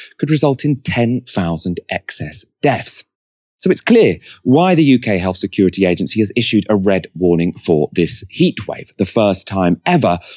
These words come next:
such a warning has been made for extreme heat.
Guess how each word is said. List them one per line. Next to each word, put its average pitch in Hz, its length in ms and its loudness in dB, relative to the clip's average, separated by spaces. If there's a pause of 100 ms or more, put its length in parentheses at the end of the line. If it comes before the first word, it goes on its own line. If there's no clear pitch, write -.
(120)
such - 320 -4
a 139 40 4
warning 98 340 2
has 104 160 -2
been 120 200 2
made 78 340 0 (160)
for 110 120 -2
extreme 78 540 -2 (100)
heat. - 480 -10